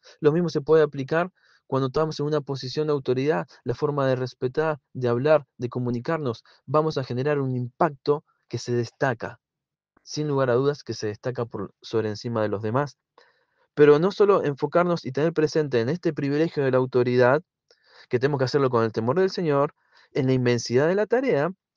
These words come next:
en la influencia que ejercemos sobre los demás, sino también en la necesaria intimidad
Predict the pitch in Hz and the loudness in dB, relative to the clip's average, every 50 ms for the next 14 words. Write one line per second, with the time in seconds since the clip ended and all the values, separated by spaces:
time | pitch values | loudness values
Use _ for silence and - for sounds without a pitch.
0 | - - _ _ 143 135 131 131 131 127 - 131 131 147 170 185 170 - 151 123 | -20 -20 _ _ 0 2 4 2 2 2 0 2 2 4 4 2 2 0 0 0
1 | 123 113 127 107 - - 151 165 165 160 - 170 170 175 180 180 175 196 190 180 | 0 0 0 -2 0 -2 0 0 0 0 0 0 2 2 2 2 0 0 2 2
2 | 160 165 170 _ - - - - - - _ - - 160 175 190 180 180 160 160 | 2 2 0 _ -14 -20 -20 -20 -20 -20 _ -4 -2 0 0 2 2 2 4 4
3 | 165 180 185 - _ _ _ _ _ _ _ - 139 139 139 143 143 143 143 135 | 2 2 2 -2 _ _ _ _ _ _ _ -4 -2 2 2 2 2 2 0 0
4 | - 143 127 - 175 170 165 165 170 156 _ _ - 131 131 123 - 123 120 120 | 0 -2 0 2 0 0 2 0 -2 -2 _ _ -6 -6 -6 -4 -4 -4 -2 0
5 | 120 120 127 135 147 | 0 2 2 2 2